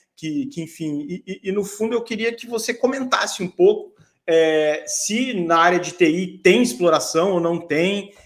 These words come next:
entendeu? É, o, o, o, qual, o que que você vê como um, um trabalhador de T I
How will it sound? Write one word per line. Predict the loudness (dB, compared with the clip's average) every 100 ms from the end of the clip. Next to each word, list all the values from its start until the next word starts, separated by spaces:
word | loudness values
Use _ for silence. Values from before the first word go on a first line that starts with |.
| _
entendeu? | -12 -6 -2 2 4
É, | 6 6 4 2
o, | -2
o, | -2 -4 -4
o, | -8 -6
qual, | -6 -6
o | -14 _
que | -12 -12
que | -6
você | -6 -2
vê | 0 2
como | 4 4
um, | 2 -4 -4
um | -2
trabalhador | 0 2 2 2 0
de | 0 0
T | 2
I | 2 0 -4 -6